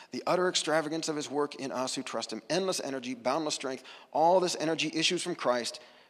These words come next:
God raised him from death and set him on a throne in deep heaven, in charge of running the universe, everything from galaxies to governments, no name and no power exempt from his rule. You might have needed to hear those verses right now in our tumultuous political times, all right?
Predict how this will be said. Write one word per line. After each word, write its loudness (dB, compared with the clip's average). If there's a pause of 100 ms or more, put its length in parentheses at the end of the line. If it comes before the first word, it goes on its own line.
God 4
raised 4
him 2
from 0
death 0 (400)
and -2
set 6
him 2
on 8
a 4
throne 2
in 0
deep -2
heaven, -4 (240)
in 2
charge 8
of 2
running 6
the 2
universe, 0 (240)
everything 6
from -6
galaxies 2
to -4
governments, 2 (200)
no 4
name 4
and 0
no 0
power 4
exempt -2
from -4
his -6
rule. -6 (200)
You -8
might 2
have -2
needed -2
to -6
hear -2
those -2
verses -6
right -2
now -2
in -10
our -4 (360)
tumultuous -4
political -4
times, 0
all -4
right? 0